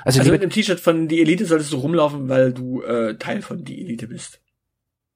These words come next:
Speaker 1: Ja, aber,
Speaker 2: Und wenn
Speaker 1: äh,
Speaker 2: die
Speaker 1: das
Speaker 2: nächste
Speaker 1: dokumentiere ich schon über, äh, das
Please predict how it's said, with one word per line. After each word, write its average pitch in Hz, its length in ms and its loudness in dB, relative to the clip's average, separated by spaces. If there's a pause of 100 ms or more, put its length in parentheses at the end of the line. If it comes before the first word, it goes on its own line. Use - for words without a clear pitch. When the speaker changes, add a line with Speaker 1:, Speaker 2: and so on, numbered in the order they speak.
(220)
Speaker 1:
Ja, 190 960 4
aber, 123 540 2
Speaker 2:
Und 165 80 4
wenn 127 180 6
Speaker 1:
äh, 127 40 4
Speaker 2:
die 190 60 2
Speaker 1:
das 147 120 6
Speaker 2:
nächste - 220 -4
Speaker 1:
dokumentiere 190 640 2
ich - 160 -6
schon 175 220 -2
über, 160 500 2
äh, 143 220 0
das 139 340 -2